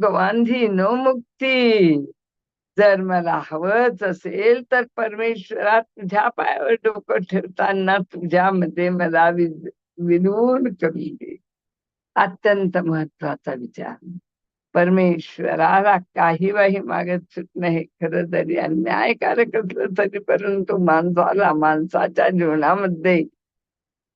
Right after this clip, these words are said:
ज्या काही अडचणी, दुःख, वेदना येतात, त्याचं निवारण करणारा एकमेव दाता म्हणजे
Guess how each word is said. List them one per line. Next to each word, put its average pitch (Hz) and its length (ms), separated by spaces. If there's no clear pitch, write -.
ज्या 233 280
काही 226 280
अडचणी, 190 720
दुःख, 180 420
वेदना 165 520
येतात, 196 420
त्याचं 202 380
निवारण 196 600
करणारा 202 580
एकमेव 208 680
दाता - 400
म्हणजे 180 300